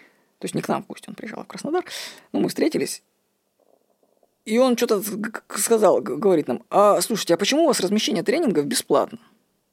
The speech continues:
На других сайтах можно тол-, разместить только три тренинга бесплатно, а остальные платно».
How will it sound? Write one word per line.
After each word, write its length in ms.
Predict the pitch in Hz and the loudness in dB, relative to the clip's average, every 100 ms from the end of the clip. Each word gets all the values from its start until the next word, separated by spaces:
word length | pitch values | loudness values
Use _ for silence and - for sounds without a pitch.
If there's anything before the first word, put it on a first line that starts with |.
| _ _ _ | _ _ _
На 80 | 147 | -2
других 260 | 175 240 | 0 0
сайтах 320 | - 220 226 | 4 4 4
можно 240 | 165 165 165 | -2 -2 -4
тол-, 400 | - 180 151 151 | -4 -2 0 0
разместить 380 | 170 180 185 170 | 2 0 -2 0
только 200 | 160 165 | 0 2
три 220 | 180 208 | 0 0
тренинга 420 | - 185 170 156 | 0 2 2 2
бесплатно, 460 | 147 - 143 135 131 | 0 2 2 2 -2
а 40 | |
остальные 420 | 135 123 147 202 | -4 -4 -2 -2
платно». 580 | 190 - 139 156 - 202 | -2 -2 0 -2 -6 -16